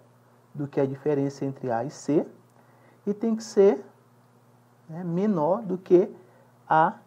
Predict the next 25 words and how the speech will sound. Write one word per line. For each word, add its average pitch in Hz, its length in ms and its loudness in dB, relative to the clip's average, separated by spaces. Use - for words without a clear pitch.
mais - 220 -6
C. 123 300 -2
E 269 40 -4
a 247 60 0
mesma 226 320 0
condição 226 460 -2
vai 233 180 -2
servir 214 400 0
aqui 202 240 0
pro 226 160 -10
C. 165 300 0
O 151 80 -4
C 175 200 2
tem 180 160 -6
que 175 100 -12
ser 160 280 2
maior 160 560 2
do 160 100 -4
que 156 140 -2
a 160 60 4
diferença 156 640 -4
entre 143 220 -4
A 139 100 0
e 175 40 -4
B 175 280 4